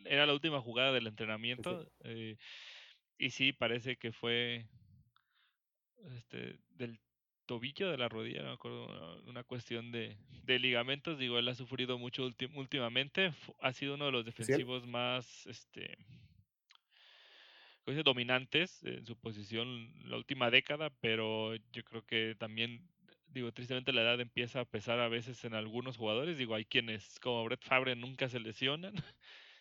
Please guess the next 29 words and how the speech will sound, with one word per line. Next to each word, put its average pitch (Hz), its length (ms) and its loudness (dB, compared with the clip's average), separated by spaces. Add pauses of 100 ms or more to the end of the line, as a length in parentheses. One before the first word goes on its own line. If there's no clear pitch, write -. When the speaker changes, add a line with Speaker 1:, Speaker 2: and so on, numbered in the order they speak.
(440)
Speaker 1:
Digo, 117 240 -2
también 117 420 -2
no - 280 -8
es 113 100 -6
una 117 160 2
posición 104 500 -2
que 104 100 -10
esté 110 200 2
golpeando 110 800 0
constantemente 110 1000 -4
o, 98 80 -10
o 117 340 -12
presionando, 113 640 -4
pero, 82 400 -8 (960)
pues 117 160 -6
sí, 131 240 4
eh, 98 420 -2 (200)
el, 127 380 -12
yo 139 120 -4
creo 147 120 -2
que 139 400 4
esta 139 200 -8
semana 131 320 -4
ha 131 40 -8
sido 127 280 -4
de 110 80 -4
las 110 500 -12 (320)
lesiones 120 420 -10
más, - 540 -8